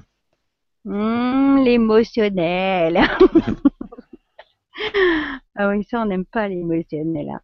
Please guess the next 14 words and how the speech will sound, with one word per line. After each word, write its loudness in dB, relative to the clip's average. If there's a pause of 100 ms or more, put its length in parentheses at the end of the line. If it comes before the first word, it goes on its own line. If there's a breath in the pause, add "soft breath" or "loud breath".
Il -2
nous 0
joue -6
des 0
tours -8
souvent. -6 (520 loud breath)
Comment 6
on 0
peut -2
se -4
détacher, -2
hein ? -8 (3500 soft breath)
Toujours -12
pareil. 0